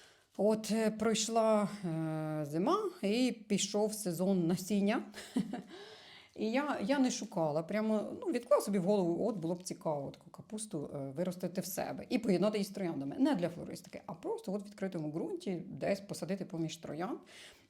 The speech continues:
і спробувати навіть, можливо, по кольорах якось комбінувати. Е,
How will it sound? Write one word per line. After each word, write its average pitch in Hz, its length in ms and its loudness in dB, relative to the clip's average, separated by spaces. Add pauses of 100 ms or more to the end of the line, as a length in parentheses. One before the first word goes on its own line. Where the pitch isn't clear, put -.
і 226 120 -2
спробувати 190 460 -2
навіть, 165 200 0
можливо, 151 260 -2
по - 100 -10
кольорах 156 560 -2
якось 156 300 -8
комбінувати. 143 800 -8 (560)
Е, 147 320 -2